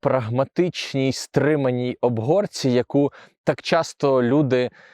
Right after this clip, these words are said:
ну, не знаю, помилково чи стереотипно називають автомобілем для старшого покоління, але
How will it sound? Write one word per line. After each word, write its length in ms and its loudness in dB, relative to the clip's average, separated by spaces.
ну, 140 4
не 140 2
знаю, 340 2
помилково 640 0
чи 140 -8
стереотипно 1040 0
називають 760 0
автомобілем 840 0
для 360 0
старшого 560 -2
покоління, 540 -2
але 400 2